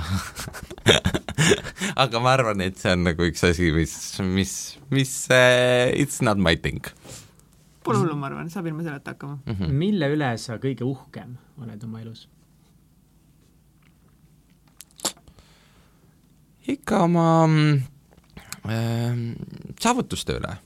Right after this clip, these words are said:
Speaker 1: Et nagu kõik kokku, mis ma olen teinud. Peab uhke, kui sina ise ei ole oma saavutuste u-,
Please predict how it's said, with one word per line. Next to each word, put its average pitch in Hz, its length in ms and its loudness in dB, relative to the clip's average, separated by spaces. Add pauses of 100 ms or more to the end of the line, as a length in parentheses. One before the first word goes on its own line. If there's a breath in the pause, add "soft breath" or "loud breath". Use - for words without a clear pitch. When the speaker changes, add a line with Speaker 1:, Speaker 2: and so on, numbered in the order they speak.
(720)
Speaker 1:
Et - 160 -8
nagu 107 320 -4
kõik - 240 -8
kokku, - 300 -8
mis 87 220 -6
ma 95 100 -6
olen 95 240 -6 (180)
teinud. 113 440 -6 (720)
Peab - 280 -4
uhke, - 380 -4 (640 loud breath)
kui 147 220 4
sina 156 360 6
ise 156 240 4
ei 120 120 10
ole 117 120 8
oma 117 180 6
saavutuste 101 500 0
u-, 101 100 0